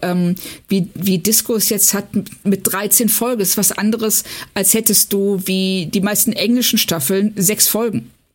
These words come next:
Und, ähm, dann ist die Staffel durch. Dann kannst du Geschichten auch ganz anders erzählen. Hier hast du trotz des durchgehenden Handlungsablaufs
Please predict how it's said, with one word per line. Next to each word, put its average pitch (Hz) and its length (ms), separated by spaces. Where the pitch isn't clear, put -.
Und, 190 480
ähm, 175 480
dann 202 140
ist - 160
die - 40
Staffel 202 360
durch. 202 380
Dann 185 200
kannst 226 260
du 214 300
Geschichten 220 380
auch 214 140
ganz 220 200
anders 247 360
erzählen. 165 400
Hier 208 300
hast 220 260
du 202 160
trotz 247 360
des 220 200
durchgehenden 214 680
Handlungsablaufs - 1900